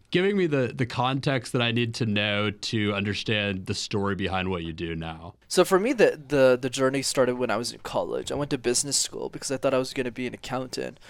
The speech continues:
Speaker 2: And that's what I graduated in, funny enough, which is opposite to what I do today. And as I'm working through this degree,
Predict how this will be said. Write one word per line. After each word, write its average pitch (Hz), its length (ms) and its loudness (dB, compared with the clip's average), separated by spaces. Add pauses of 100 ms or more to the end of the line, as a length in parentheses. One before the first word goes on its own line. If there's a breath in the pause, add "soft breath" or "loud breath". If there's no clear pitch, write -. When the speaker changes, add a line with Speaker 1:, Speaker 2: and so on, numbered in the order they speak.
(160 loud breath)
Speaker 2:
And - 80 2
that's 180 160 10
what 196 80 10
I 147 60 10
graduated 131 680 6
in, 107 140 -2
funny 117 300 -4
enough, 107 360 -10
which 127 220 -8
is 127 200 -8
opposite 131 480 0
to - 100 -10
what 131 120 -2
I 127 100 -4
do 135 120 -10
today. 123 400 -8 (680 soft breath)
And 156 140 4
as 190 160 4
I'm 180 140 4
working 202 360 4
through 156 220 -2
this 131 160 -2
degree, 139 600 -2